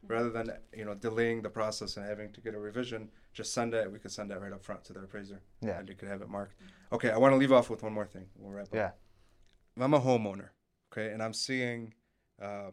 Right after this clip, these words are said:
Speaker 2: you know, values just, there's a, a certain element of value that I can't control, right? There's the com-, the, the market that's happening around me, uh, that I can't really control whether my value goes up or down. But I'm a homeowner, and I may be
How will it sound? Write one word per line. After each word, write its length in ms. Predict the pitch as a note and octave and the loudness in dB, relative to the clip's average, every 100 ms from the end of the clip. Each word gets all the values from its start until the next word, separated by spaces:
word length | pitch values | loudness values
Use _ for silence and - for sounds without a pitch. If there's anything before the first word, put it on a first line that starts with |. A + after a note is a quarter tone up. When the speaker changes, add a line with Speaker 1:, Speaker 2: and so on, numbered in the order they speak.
| - _ G2 | -16 _ -20
Speaker 2:
you 160 | G#2 G#2+ | -14 -10
know, 80 | G#2+ | -4
values 580 | A2 A#2 A#2 A#2 A2 | 2 4 4 0 -4
just, 320 | - G#2 - - _ _ _ _ | -6 -8 -8 -16 _ _ _ _
there's 200 | A#2+ A2+ | -2 0
a, 120 | A#2+ - | -4 -4
a 220 | A#2 A2+ | -6 -4
certain 300 | - D3+ C3+ B2+ | 0 2 2 2
element 320 | C3 B2 G#2 | 2 2 0
of 120 | A2 | -2
value 340 | G#2+ A2 A2+ G#2 | 0 0 0 -4
that 120 | G#2 | -6
I 60 | G2+ | -8
can't 260 | A#2 G#2 | -8 -10
control, 380 | - F#2+ F#2 F#2 _ | -10 -14 -14 -16 _
right? 240 | G2+ A2 G#2+ | -10 -8 -6
There's 300 | G#2+ G#2 - | -8 -10 -10
the 100 | G#2+ | -10
com-, 240 | - G#2+ _ - | -8 -12 _ -8
the, 200 | G#2 F#2 | -6 -6
the 100 | G#2+ | -4
market 500 | G#2+ A#2 - A2+ - | 0 0 0 -4 -4
that's 340 | G2+ G2+ - - | -10 -10 -14 -8
happening 400 | A2+ A2+ A#2 A2 | -4 -4 -4 -6
around 360 | A2 G#2+ A2 G#2+ | -6 -4 -6 -6
me, 180 | G#2+ G#2 _ _ _ - | -10 -14 _ _ _ -12
uh, 180 | G2 F#2+ | -10 -10
that 100 | G#2+ | -8
I 60 | G#2+ | -6
can't 200 | B2+ A#2+ | -4 -4
really 160 | A#2+ A2+ | -4 -6
control 380 | A2+ - A#2 A2 | -6 0 0 2
whether 180 | G#2+ | -2
my 160 | G#2 G#2 | -4 -4
value 300 | A2 G#2+ G#2 | -2 -2 -2
goes 220 | G#2+ G2+ - | -6 -8 -6
up 200 | A2 - | -8 -6
or 160 | A2 G#2 | -10 -10
down. 280 | G2 F#2+ - _ _ _ _ - | -10 -12 -18 _ _ _ _ -2
But 80 | B2 | 2
I'm 120 | C#3+ | 4
a 80 | C3+ | 6
homeowner, 540 | C3+ B2+ A#2+ A#2+ A#2+ - | 6 6 4 4 0 -2
and 160 | A2 | -2
I 100 | A2 | 0
may 240 | A2 A#2+ B2+ | 2 4 2
be 360 | B2+ B2 A#2+ | 2 -2 -2